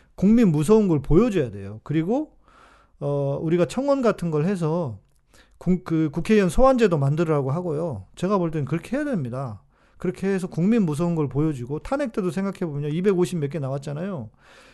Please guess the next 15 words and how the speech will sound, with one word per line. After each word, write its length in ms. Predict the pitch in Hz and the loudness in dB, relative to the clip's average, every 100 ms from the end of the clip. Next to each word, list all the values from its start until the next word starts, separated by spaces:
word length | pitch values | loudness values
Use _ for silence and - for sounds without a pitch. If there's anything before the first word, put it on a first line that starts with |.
| - | -6
국민들이 500 | 214 254 277 247 226 | -2 0 0 -2 -4
계속 600 | - 170 302 359 359 208 | -2 -2 0 0 -2 -4
전화하고 920 | 170 190 180 175 185 180 160 190 196 | -4 -2 -2 -2 -4 -2 -2 0 -2
탄핵시키라고 960 | 190 202 185 - 196 - - 208 175 147 | -4 -6 -6 -6 -8 -8 -6 -2 -2 -4
그 160 | 156 | -6
지역구에서 480 | 143 180 202 202 156 | -2 0 2 2 0
계속 260 | 143 156 139 | -2 -8 -4
전화하니까 680 | 165 180 175 143 139 175 139 | -2 0 -2 -4 -6 -6 -2
결국 480 | 156 190 233 226 | 0 0 0 -6
국회의원들은요, 680 | - 151 226 202 190 233 165 | -10 -2 0 0 -2 -2 -4
지역구가 720 | - 180 214 240 226 202 185 | 2 4 4 0 -2 0 0
제일 240 | 147 160 175 | 0 2 2
무서운 420 | 123 120 196 190 | -2 -2 -2 -4
거예요. 340 | 117 110 120 | -8 -10 -10
그래서 320 | 127 139 156 | -8 -6 -8